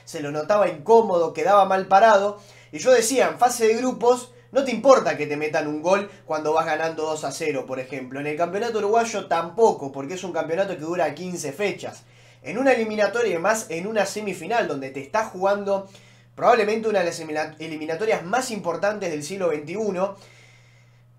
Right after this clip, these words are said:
básicamente un error te puede costar la eliminatoria. Ya pasó en el primer partido,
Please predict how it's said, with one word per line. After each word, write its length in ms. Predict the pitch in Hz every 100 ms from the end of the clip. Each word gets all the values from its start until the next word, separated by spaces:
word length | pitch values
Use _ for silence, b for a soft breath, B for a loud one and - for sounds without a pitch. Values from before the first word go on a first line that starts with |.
| -
básicamente 720 | 151 285 277 233 254 277 254
un 120 | 220
error 360 | 208 254 262
te 100 | 262
puede 300 | 180 240 247
costar 500 | 233 185 - 277 277
la 100 | 233
eliminatoria. 800 | 196 175 180 190 190 269 185 147
Ya 300 | 147 - 285
pasó 260 | 294 220 240
en 60 | 226
el 80 |
primer 280 | 180 190 202
partido, 680 | 175 175 269 233 165 165